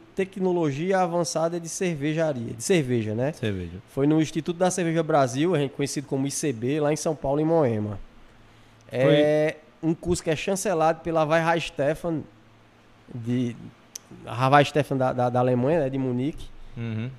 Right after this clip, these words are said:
Speaker 1: que tem a faculdade, que é a faculdade de cerveja mesmo,
Speaker 2: Sei.
Speaker 1: né? Inclusive, a gente tem aula com um cara lá que ele é o diretor de pesquisa da universidade, que é o Martin Zerkow. Ele sempre dá uma cadeira, ele escolhe pra dar durante os cursos.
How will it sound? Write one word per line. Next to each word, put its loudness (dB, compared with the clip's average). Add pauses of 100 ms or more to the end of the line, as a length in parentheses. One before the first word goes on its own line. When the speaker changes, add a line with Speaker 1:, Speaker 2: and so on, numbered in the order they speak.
(220)
Speaker 1:
que 0
tem 2
a 4
faculdade, 2 (580)
que -2
é 2
a 2
faculdade -4 (540)
de -2
cerveja 0
mesmo, 0
Speaker 2:
Sei. 2
Speaker 1:
né? -2 (400)
Inclusive, 0
a 6
gente 2
tem 2
aula 4
com -4
um -4
cara 0
lá -2
que -8
ele -2
é 4
o -2 (380)
diretor 2
de -2
pesquisa -2 (680)
da 2
universidade, 2
que -4
é 0
o -2
Martin 0
Zerkow. -4
Ele -4
sempre -2
dá 4
uma 6
cadeira, 0
ele -2
escolhe -2
pra -2
dar -2
durante -4
os -8
cursos. -10